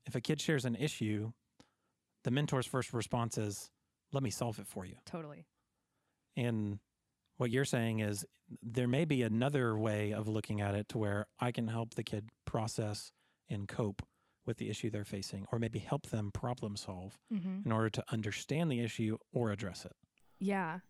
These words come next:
Speaker 2: I mean, one of those things may, sh-, in the short term, benefit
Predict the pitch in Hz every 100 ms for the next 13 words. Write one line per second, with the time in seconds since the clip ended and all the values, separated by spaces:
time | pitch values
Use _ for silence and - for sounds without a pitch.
0 | - 208 208 202 190 185 - _ _ _
1 | _ _ _ _ _ _ _ _ 185 208
2 | 247 240 220 - 214 202 196 190 185 185
3 | 180 - - 190 180 170 - - 175 -
4 | - 185 175 165 170 - 175 - -